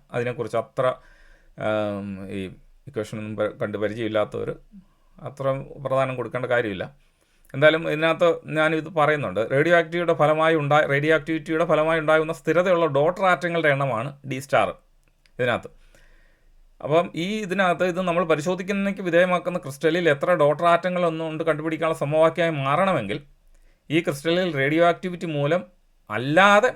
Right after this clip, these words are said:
മറ്റേതെങ്കിലും തരത്തിൽ എത്തപ്പെട്ട ഡോട്ടർ ആറ്റങ്ങൾ ആ ക്രിസ്റ്റലിൽ ഉണ്ടാകാതെ ഇരിക്കണം. അതായത് ഈ ക്രിസ്റ്റൽ ഉണ്ടാകുമ്പോൾ ഡോട്ടർ ആറ്റങ്ങളുടെ എണ്ണം പൂജ്യമായിരിക്കണം. അങ്ങനെയാണെങ്കിൽ മാത്രമേ ഈ ഇക്വേഷൻ നിലനിൽക്കൂ. ശേഷിക്കുന്ന പേരന്റ് ആറ്റങ്ങളുടെ എണ്ണമാണ് എൻ.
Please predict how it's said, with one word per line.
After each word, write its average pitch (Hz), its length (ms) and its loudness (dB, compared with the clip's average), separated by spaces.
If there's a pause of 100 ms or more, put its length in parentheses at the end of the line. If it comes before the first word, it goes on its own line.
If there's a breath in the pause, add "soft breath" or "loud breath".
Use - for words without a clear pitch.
മറ്റേതെങ്കിലും 160 640 -2
തരത്തിൽ 156 320 2
എത്തപ്പെട്ട 151 520 -2 (160)
ഡോട്ടർ 147 320 2
ആറ്റങ്ങൾ 151 360 -2 (180)
ആ 135 100 -4
ക്രിസ്റ്റലിൽ 143 360 -6
ഉണ്ടാകാതെ 135 420 2
ഇരിക്കണം. 85 260 -10 (480)
അതായത് 143 320 2
ഈ - 100 0
ക്രിസ്റ്റൽ 147 320 -2 (460 soft breath)
ഉണ്ടാകുമ്പോൾ 170 500 4 (140)
ഡോട്ടർ 147 320 2
ആറ്റങ്ങളുടെ 165 480 0
എണ്ണം 147 180 -6 (140)
പൂജ്യമായിരിക്കണം. 131 720 0 (720)
അങ്ങനെയാണെങ്കിൽ 226 500 2
മാത്രമേ 202 300 0
ഈ 170 80 2
ഇക്വേഷൻ 160 340 -2
നിലനിൽക്കൂ. 139 360 0 (1800 soft breath)
ശേഷിക്കുന്ന 233 460 2 (100)
പേരന്റ് 196 320 6
ആറ്റങ്ങളുടെ 180 420 4
എണ്ണമാണ് 127 380 -2 (280)
എൻ. 127 60 -6